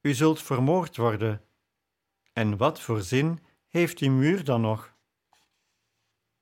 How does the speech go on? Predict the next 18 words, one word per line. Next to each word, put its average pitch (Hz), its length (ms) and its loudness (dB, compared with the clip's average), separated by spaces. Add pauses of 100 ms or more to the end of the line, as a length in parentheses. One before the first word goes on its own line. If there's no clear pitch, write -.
(800)
Nehemia 110 680 0
had 113 220 -2
die 110 140 -2
waarschuwing 123 760 0
al 120 140 2
zo 117 220 -2
vaak 131 320 0
gehoord. 110 560 -4 (1400)
Het 131 240 2
hield 143 280 2
maar 110 220 2
niet 120 260 -2
op. - 340 -6 (760)
Aanvankelijk 117 680 0
was 117 220 0
hij 117 180 2
geïrriteerd 127 800 -2
geweest. 107 580 -4